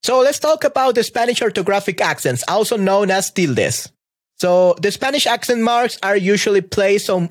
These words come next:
only five vowels. A, E, I, O, U.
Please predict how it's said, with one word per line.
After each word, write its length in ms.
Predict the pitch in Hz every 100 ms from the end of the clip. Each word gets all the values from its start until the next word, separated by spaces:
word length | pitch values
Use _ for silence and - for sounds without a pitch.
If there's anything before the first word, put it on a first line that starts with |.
| -
only 300 | 185 190 196
five 400 | - 185 175 147
vowels. 500 | 139 120 95 85 - _ _ _ _ _ 175
A, 240 | 190 202 - 196
E, 380 | 190 196 190 -
I, 220 | 185 196 - 170
O, 240 | 175 165 165
U. 280 | 135 95